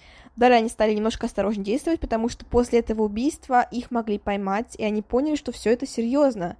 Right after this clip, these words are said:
А, потому что их поймали после этого убийства с молотком, пассатижами и ножами.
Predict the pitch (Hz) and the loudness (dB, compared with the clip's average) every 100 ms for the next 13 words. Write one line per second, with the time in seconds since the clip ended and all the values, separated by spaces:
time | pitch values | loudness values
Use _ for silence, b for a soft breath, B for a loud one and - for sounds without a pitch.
0 | b b b b b b _ 208 208 202 | b b b b b b _ 0 4 6
1 | 208 220 226 240 269 - - 233 233 220 | 6 2 -2 -2 -2 -4 2 4 4 0
2 | - 254 285 - 240 247 240 226 - 208 | -6 -8 -4 -2 0 2 4 2 -2 -6
3 | 214 214 208 233 240 208 208 - 208 208 | -4 -2 0 -2 -4 -4 -4 -2 0 0
4 | - 240 294 330 - _ _ 233 208 - | 0 0 2 0 -8 _ _ -8 -8 -6
5 | 262 285 285 - 233 240 226 220 220 196 | -4 -4 -6 -6 -6 -6 -2 0 4 2
6 | 196 185 | 2 -6